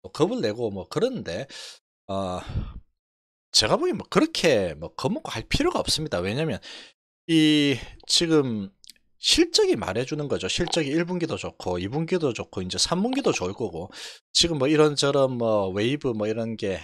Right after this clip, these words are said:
아, 오티티가 나온다 뭐 이러고 있는데, 어, 그게 실제 뭐 얼마나 영향을 줄지 이거는 뭐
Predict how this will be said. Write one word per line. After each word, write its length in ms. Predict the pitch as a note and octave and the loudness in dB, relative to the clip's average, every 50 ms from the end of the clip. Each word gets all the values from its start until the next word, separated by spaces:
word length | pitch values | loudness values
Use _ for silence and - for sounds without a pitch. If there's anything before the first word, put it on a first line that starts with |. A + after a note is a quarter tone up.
| - | -10
아, 160 | G2 F#2+ F2 F#2 | -12 -10 -8 -8
오티티가 440 | G#2 G#2 - - - - A2+ G2+ | -8 -8 -10 -12 -12 -10 -8 -6
나온다 500 | F#2 F2 F#2+ G#2 A2+ B2+ C3+ B2+ A#2 G#2 | -2 0 2 2 2 0 0 -2 -2 -2
뭐 100 | G2 G2 | 0 -2
이러고 240 | A2 C3 E3 E3+ C3+ F#2+ | -2 -2 -2 -2 -2 -2
있는데, 560 | F2 A2+ G#2+ G2 - C3 A#2+ F2+ G2 D3 F#3 - - - - - - _ _ _ | -4 -6 -8 -6 -4 -4 -2 -2 -4 -6 -8 -12 -16 -20 -20 -20 -20 _ _ _
어, 60 | G2+ - | -12 -10
그게 240 | - - D3+ F#3 C4 | -8 -6 -4 -2 0
실제 360 | - - - C4+ - - - | 0 0 0 -2 -2 -2 -2
뭐 140 | F#3 A#2+ F2+ | 0 -2 -4
얼마나 440 | D#2+ G2 F#2+ G#2+ D#3 A3+ D#4 D#4+ C#4 | -6 -6 -6 -4 -4 -4 -4 -4 -6
영향을 340 | F#3+ D#3 B2 D3 F#3 F#3 C3 | -6 -6 -6 -4 -4 -4 -6
줄지 380 | - - G#3 - - - F#2+ | -6 -8 -10 -10 -8 -8 -8
이거는 760 | F2 D#2 D2+ D#2 F#2 C#3 F#3+ C4 D#4 - - G2 D3 F3 C#3 E2 | -8 -10 -10 -12 -14 -12 -12 -12 -10 -10 -10 -10 -12 -12 -14 -16
뭐 160 | E2+ - | -20 -20